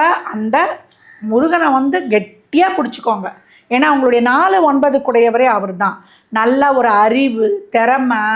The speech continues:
ஒரு வலிமையோட, ஒரு ஸ்கில்லோட, ஒரு நாலேஜ் பவரோட, ஒரு இன்பில்ட்டோட, ரொம்ப வலிமையா, எப்பேற்பட்ட சோதனை காலத்தையும் நான் வந்து ஃபேஸ்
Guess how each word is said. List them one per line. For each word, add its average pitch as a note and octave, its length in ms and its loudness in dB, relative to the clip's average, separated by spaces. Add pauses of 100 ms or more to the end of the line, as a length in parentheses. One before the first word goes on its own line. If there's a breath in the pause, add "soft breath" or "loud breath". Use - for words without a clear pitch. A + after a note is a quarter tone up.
(140)
ஒரு G#3 200 0
வலிமையோட, G#3+ 1040 0 (300 soft breath)
ஒரு A3 300 2
ஸ்கில்லோட, A#3 960 0
ஒரு G#3 200 -2
நாலேஜ் C4 500 0 (140)
பவரோட, G#3 600 0
ஒரு G3+ 140 -2
இன்பில்ட்டோட, B3 720 -2 (460 loud breath)
ரொம்ப C4+ 360 0
வலிமையா, C#4+ 600 2
எப்பேற்பட்ட D4+ 1040 0
சோதனை C#4+ 600 0
காலத்தையும் B3+ 760 -2 (220 loud breath)
நான் A#3+ 240 0
வந்து B3 480 2
ஃபேஸ் C4+ 300 0